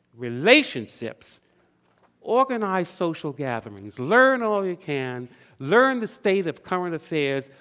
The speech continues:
of the people. Um, you know, how much does it cost to educate rather than incarcerate? And it just reminds me, I just have to tell you the story of this young man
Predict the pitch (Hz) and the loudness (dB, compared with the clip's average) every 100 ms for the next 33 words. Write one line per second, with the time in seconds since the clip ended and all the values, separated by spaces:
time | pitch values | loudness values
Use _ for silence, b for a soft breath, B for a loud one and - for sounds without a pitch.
0 | B 135 127 - 143 131 127 113 113 B | B -10 -8 -8 -6 -4 -2 -4 -6 B
1 | B - 123 117 113 110 147 B _ _ | B -10 -6 -6 -6 -12 -20 B _ _
2 | 214 190 190 165 139 - _ _ - - | -20 -6 -4 -2 -4 -8 _ _ -12 -8
3 | 180 247 226 226 - 160 160 - 180 143 | -4 -4 -2 -4 -6 -8 -8 -4 -2 -2
4 | 107 _ b b b - 151 - _ _ | -4 _ b b b -12 -10 -10 _ _
5 | _ 214 208 160 - 117 104 - 131 131 | _ -2 -2 -4 -4 -4 -6 -10 -2 -2
6 | 127 110 131 120 - _ _ 135 123 - | -2 -6 -6 -6 -12 _ _ -8 -8 -8
7 | 185 160 143 139 104 92 - - _ b | -4 -4 -6 -10 -10 -14 -18 -20 _ b
8 | b b b b - 120 123 165 156 170 | b b b b -10 -8 -6 -6 -8 -8
9 | 160 175 180 185 156 143 143 151 143 139 | -6 -4 -4 -4 -6 -6 -8 -10 -10 -12
10 | - 175 170 135 120 - 165 151 123 113 | -8 -6 -6 -8 -14 -12 -8 -8 -10 -12
11 | - 156 156 147 135 131 131 | -10 -10 -8 -8 -6 -6 -8